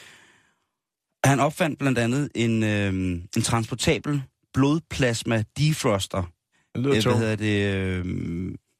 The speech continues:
Speaker 1: ja, øh, et piezoelektrisk, øh, diafragm. Og hvad er det så? Det er faktisk det, man i dag kalder som et kunstigt hjerte.
Speaker 2: Nå, okay.
Speaker 1: doktor Robert Jarvik, han var jo en af dem, som i nitten toogfirs, øh,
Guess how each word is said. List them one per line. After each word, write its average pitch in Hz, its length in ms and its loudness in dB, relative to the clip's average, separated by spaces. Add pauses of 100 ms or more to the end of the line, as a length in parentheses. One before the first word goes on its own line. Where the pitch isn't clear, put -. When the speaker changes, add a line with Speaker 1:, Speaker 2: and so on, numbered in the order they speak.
(320)
Speaker 1:
ja, 113 220 4 (400)
øh, 101 400 2
et 117 140 0
piezoelektrisk, 131 840 0
øh, 95 840 0
diafragm. 113 440 -2 (680)
Og 117 260 0
hvad 151 120 2
er 170 40 2
det 139 200 0
så? 117 200 0 (360)
Det 156 60 4
er 151 40 0
faktisk 127 340 -4
det, 127 100 2
man 131 140 2
i 117 80 -4
dag 113 180 0
kalder 104 200 0
som 107 140 0
et 101 80 -4
kunstigt 104 300 -2
hjerte. 101 300 -2 (640)
Speaker 2:
Nå, 127 300 2
okay. 151 420 2 (520)
Speaker 1:
doktor 117 460 2
Robert 113 380 -2
Jarvik, 135 360 0
han 139 180 0
var 143 100 0
jo 113 80 -2
en 110 140 0
af 110 60 -4
dem, 110 180 0
som 113 180 -2
i - 20 2
nitten 107 320 0
toogfirs, 95 600 -2
øh, 76 340 -2